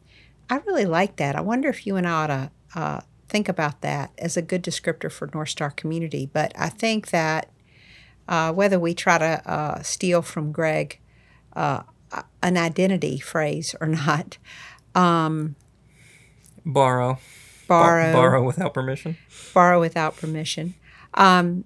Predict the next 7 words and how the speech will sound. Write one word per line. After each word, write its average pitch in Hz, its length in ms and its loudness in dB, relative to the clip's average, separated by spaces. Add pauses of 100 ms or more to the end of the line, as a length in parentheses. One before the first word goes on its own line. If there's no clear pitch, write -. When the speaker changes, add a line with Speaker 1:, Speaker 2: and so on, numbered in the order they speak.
Speaker 1:
that 185 300 2
I 175 160 4
do 196 300 0
think 180 360 0
that 165 200 -2
that 160 260 2
is 170 480 -2